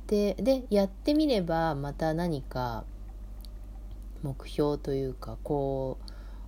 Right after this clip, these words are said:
こういう風になりたいとか、こういうのになり、こういうのまでやりたいとか、なんかそういうのが出てくるのかもしれないけど、まあ、今現在は、まあ、明日のその初配信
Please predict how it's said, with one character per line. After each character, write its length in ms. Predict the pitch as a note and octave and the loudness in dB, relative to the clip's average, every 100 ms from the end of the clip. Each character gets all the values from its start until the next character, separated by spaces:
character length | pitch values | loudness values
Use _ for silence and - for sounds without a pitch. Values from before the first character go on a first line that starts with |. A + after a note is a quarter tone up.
| - - | -12 -2
こ 140 | D3 | 0
う 40 | |
い 20 | D3 | 0
う 40 | |
風 140 | D3 | -2
に 60 | C3 | -2
な 140 | B2 | -2
り 120 | B2 A#2+ | -4 0
た 200 | E3+ F#3 | 2 2
い 120 | F#3 | 2
と 120 | - | -4
か、 220 | - A2 - - | -6 -8 -8 -12
こ 120 | - C#3 | -4 -2
う 40 | |
い 40 | |
う 20 | C3 | -2
の 240 | A#2+ A#2+ | -4 -6
に 220 | A#2+ A2+ | -6 -8
な 140 | A#2 A#2 | -6 -6
り、 180 | A2+ - - | -8 -8 -2
こ 120 | C#3 | 0
う 60 | |
い 20 | C3 | 0
う 40 | |
の 100 | A#2+ | -2
ま 180 | A2+ A#2 | -6 -8
で 360 | A#2 G#2+ - | -8 -8 -4
や 100 | A#2+ | -4
り 140 | A#2 A2+ | -2 -2
た 180 | D3+ F3 | 2 4
い 120 | E3 | 4
と 140 | C#3 | 0
か、 220 | - G#2+ - - - - | -2 -4 -6 -12 -8 -2
な 120 | F#3 | -2
ん 80 | E3 | 0
か 200 | A2+ - | -4 0
そ 120 | E3+ | 0
う 40 | |
い 20 | |
う 40 | D3+ | 0
の 60 | |
が 80 | A#2+ | 0
出 100 | D3 | 2
て 120 | F3+ | 4
く 100 | F3 | 4
る 100 | B2 | 2
の 100 | A#2 | -2
か 120 | A2+ G#2+ | -6 -6
も 100 | G#2+ | -4
し 140 | A#2 | -4
れ 100 | A2+ | -4
な 120 | A#2 | -4
い 80 | A2 | -6
け 140 | - | -6
ど、 280 | A2+ A#2+ G#2+ - - - - - | -4 -2 -4 -6 -12 -12 -12 -2
ま 80 | F3+ | 0
あ、 20 | |
今 300 | - G3 A3 | 2 4 4
現 320 | A3 A#3+ G#3+ | 2 2 2
在 280 | E3 C3+ B2 | 2 0 -2
は、 220 | B2 A#2 | -2 -4
ま 460 | B2 C3 B2+ A#2 A#2 | -4 -6 -6 -6 -8
あ、 100 | - - - - - - | -10 -12 -12 -12 -12 -4
明 60 | D#3 C#3+ - - | -4 -4 -4 -2
日 140 | F3 | 0
の 260 | E3+ E3 - - - - | 0 -2 -6 -10 -12 -6
そ 100 | D#3 | -4
の 160 | D3 | -2
初 320 | C3+ D3+ - | -4 -6 -2
配 280 | F3 F3+ D3 | 0 2 0
信 440 | C#3 - A#2+ C3 | -2 -6 -8 -8